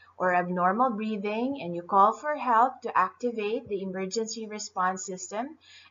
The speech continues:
and ask for four, at least four people in the team. You, the anesthesiologist, as team captain and airway specialist, the second team member to give compressions,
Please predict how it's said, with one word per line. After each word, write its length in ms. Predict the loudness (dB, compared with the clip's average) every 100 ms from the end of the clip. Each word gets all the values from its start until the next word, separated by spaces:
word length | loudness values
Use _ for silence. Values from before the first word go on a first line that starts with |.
| -4
and 200 | -2 0
ask 320 | 2 2 0 -10
for 120 | -16
four, 520 | -8 0 2 2 0 -4
at 160 | -2
least 320 | -2 -6 -2
four 200 | 2 4
people 320 | 2 -8 -6 -6
in 160 | -6
the 80 | -10
team. 280 | -14 -20 -20 _ _ _ -8
You, 400 | -4 0 0 2
the 80 | 2
anesthesiologist, 1120 | 2 0 -4 -6 -4 0 2 0 -2 -4 -6
as 140 | -10
team 240 | -8 -6 -6
captain 460 | -6 -8 -6 -8 -8
and 160 | -8
airway 320 | -6 -6 -6
specialist, 880 | -8 -2 0 0 0 0 2 2 0
the 80 | -10
second 440 | -10 -10 -8 -10
team 240 | -8 -8 -4
member 380 | -4 -2 -4 -4
to 120 | -4
give 260 | -4 -4
compressions, 760 | -6 -8 -2 -4 -2 -6 -6